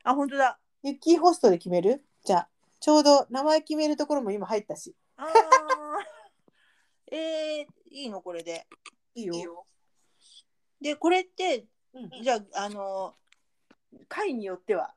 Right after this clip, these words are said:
Speaker 1: ゲストも呼べるの？<laughs>
Speaker 2: 呼べる、呼べる。だから、電話すれば、全然呼べちゃうってことだよ。
Speaker 1: これに入ってもらって、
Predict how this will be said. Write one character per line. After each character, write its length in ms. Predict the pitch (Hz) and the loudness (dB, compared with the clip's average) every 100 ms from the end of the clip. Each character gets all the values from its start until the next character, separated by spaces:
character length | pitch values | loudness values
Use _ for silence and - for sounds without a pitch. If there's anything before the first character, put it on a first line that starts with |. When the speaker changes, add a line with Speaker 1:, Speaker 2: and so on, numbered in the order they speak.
| - | -10
Speaker 1:
ゲ 160 | 202 | -8
ス 80 | 269 | -6
ト 80 | 190 | -6
も 80 | 170 | -4
呼 100 | 170 | -4
べ 120 | 180 | -6
る 60 | - | 0
の？ 80 | 233 - - 453 | 0 0 -2 0
<laughs> 240 | - - - 269 | 4 2 4 4
Speaker 2:
呼 120 | 330 | 6
べ 80 | 349 | 8
る、 160 | 330 | 6
呼 100 | 262 | 6
べ 160 | 247 240 | 4 2
る。 180 | 247 214 | 0 0
だ 140 | 302 | -2
か 120 | 302 | -2
ら、 140 | 254 240 _ _ _ | -4 -6 _ _ _
電 300 | 220 359 392 | -8 -4 -4
話 160 | 381 381 | -4 -6
す 160 | - 370 | -6 -6
れ 120 | 370 | -4
ば、 460 | 277 262 220 165 - 855 - _ _ _ _ 240 | 0 0 0 -6 -12 -18 -18 _ _ _ _ -8
全 240 | 320 330 | -4 -4
然 240 | 339 311 | -4 -4
呼 80 | 294 | -4
べ 120 | 285 | -4
ち 100 | 285 | -2
ゃ 60 | 302 | -2
う 20 | |
っ 40 | 294 | -2
て 100 | 277 | -10
こ 100 | 262 | -8
と 100 | 254 | -6
だ 80 | 156 | -6
よ。 140 | - _ - | -10 _ -10
Speaker 1:
こ 120 | - | -2
れ 120 | 320 359 | 0 0
に 100 | 370 | 0
入 220 | 392 359 | 0 0
っ 20 | |
て 140 | - | -4
も 140 | 285 277 | -6 -4
ら 180 | 262 254 | -4 -6
っ 20 | _ | _
て、 440 | - 415 349 - | -6 -2 -2 -4